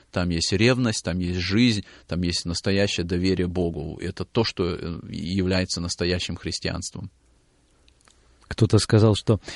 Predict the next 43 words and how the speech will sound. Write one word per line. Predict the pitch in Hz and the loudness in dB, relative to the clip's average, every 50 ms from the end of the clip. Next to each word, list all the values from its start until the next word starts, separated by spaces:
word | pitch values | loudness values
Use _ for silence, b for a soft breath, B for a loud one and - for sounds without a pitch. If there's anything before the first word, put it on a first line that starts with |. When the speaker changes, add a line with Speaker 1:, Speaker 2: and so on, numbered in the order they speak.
| B B B B B B - | B B B B B B 2
Speaker 2:
э, | 110 107 110 | 4 4 4
тогда, | - - 120 110 113 123 117 | 4 4 4 6 6 6 6
когда | - 117 107 104 113 | 6 4 6 6 6
христиане | - 110 110 - - 120 117 110 107 | 6 6 4 4 6 6 6 8 8
находятся | 107 110 110 - 120 110 107 - - 110 | 8 6 6 6 4 4 4 4 4 2
под | - - 107 - - | 2 2 0 0 2
прессом, | - 135 127 151 143 - - - 92 | 6 8 10 10 10 8 6 4 2
то | 87 - | 2 2
есть | 98 - - | 0 0 2
под | - 98 92 | 0 0 2
давлением, | 90 113 98 87 98 101 113 117 113 107 104 101 98 | 4 2 4 6 8 10 10 12 12 12 10 8 8
гонений | 95 101 101 95 98 110 113 107 101 98 95 | 6 6 6 8 8 8 8 8 6 6 4
и | |
так | - - 101 95 | 4 2 2 2
далее, | 95 107 117 117 104 104 98 | 6 6 6 8 8 6 4
тогда | - - 107 101 95 95 104 123 127 127 | 4 4 2 2 2 2 4 6 6 6
именно | - - 117 110 110 110 107 104 101 101 | 6 6 6 8 8 10 10 8 8 6
из | 110 - 110 101 90 90 | 4 4 2 2 4 8
них | 104 117 113 107 - | 8 8 8 8 4
и | - 101 | -2 -4
проистекает | - - 101 98 92 - - - - - 127 123 113 - | 0 2 4 4 4 2 0 -2 0 4 4 4 4 4
как | - - - - | 2 -2 0 2
можно | 107 104 98 92 95 90 | 4 4 4 4 2 2
больше | 92 101 110 104 - - 104 | 4 4 4 4 4 2 2
вот | 98 92 - | 2 2 2
того | - 107 101 95 | 4 4 4 4
самого | - - 104 101 98 95 95 98 | 4 4 4 4 4 4 4 4
масла. | 104 107 104 90 85 - - - - - - B B B B B B B B B B - | 6 6 4 4 2 -2 -6 -6 -8 -10 -12 B B B B B B B B B B -4
Вот, | 101 98 95 92 - | -2 0 0 0 2
оно | 101 98 101 101 95 - B B B B B | 2 4 4 4 4 2 B B B B B
выдавливается | 107 113 107 113 123 117 110 113 110 104 107 107 98 - - 107 | 2 4 6 6 6 6 8 6 6 6 6 4 4 4 4 2
из | 101 92 95 | 4 4 6
нас, | 113 135 139 127 117 - - | 6 8 8 6 6 4 2
и | 107 98 101 | 0 0 0
наше | - 113 113 113 - - 110 | 2 4 4 4 4 4 0
Христово | - - 104 - - - 131 107 101 | 0 0 -2 0 4 6 6 6 6
благоухание | 95 104 113 104 98 101 101 95 - - 127 131 127 123 113 107 | 6 6 6 6 6 4 4 4 6 6 6 8 8 8 8 8
и | 101 | 8
масло, | 104 117 131 131 117 - - 120 110 | 8 8 8 8 8 6 4 2 2
то | - - 113 | 4 4 4
есть | 101 92 - - | 4 4 4 2
наше | 107 104 - 110 | 2 2 2 2
свидетельство, | - - - 107 113 101 101 120 131 120 - 117 101 - - - 110 107 | 0 2 2 2 2 4 6 6 6 6 6 4 2 2 2 4 4 4